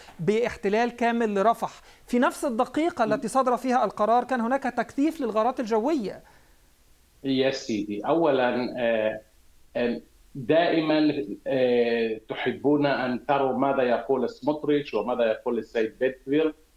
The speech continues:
Speaker 2: ولكن
Speaker 1: لأنه
Speaker 2: هم
Speaker 1: واضح أن
Speaker 2: من
Speaker 1: نتنياهو يعطيهم ثقلا كبيرا.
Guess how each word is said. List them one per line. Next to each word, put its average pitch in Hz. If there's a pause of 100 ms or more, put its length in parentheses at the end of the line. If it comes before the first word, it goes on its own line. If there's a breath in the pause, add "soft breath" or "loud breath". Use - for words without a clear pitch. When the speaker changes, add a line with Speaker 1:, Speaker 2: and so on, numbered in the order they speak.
(280)
Speaker 2:
ولكن 156
Speaker 1:
لأنه -
Speaker 2:
هم -
Speaker 1:
واضح 180
أن 330
Speaker 2:
من 294
Speaker 1:
نتنياهو 294
يعطيهم 330
ثقلا 294
كبيرا. 247